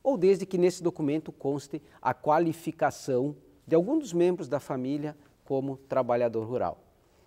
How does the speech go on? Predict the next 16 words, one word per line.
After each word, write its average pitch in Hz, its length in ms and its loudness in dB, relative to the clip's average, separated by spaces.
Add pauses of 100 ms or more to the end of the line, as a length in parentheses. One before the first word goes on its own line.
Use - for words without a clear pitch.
(120)
Em 107 80 -8
pouco 190 320 2
tempo 147 300 -4
que, - 240 -8
que - 180 -6
a 120 80 2
gente 123 260 -4
tem, 160 380 0 (640)
e 131 200 4
em 127 60 6
linhas 143 320 4
gerais, 131 760 -2 (320)
é 139 140 10
isso, 123 320 0
seu 110 160 -4
Ramiro. 95 340 -8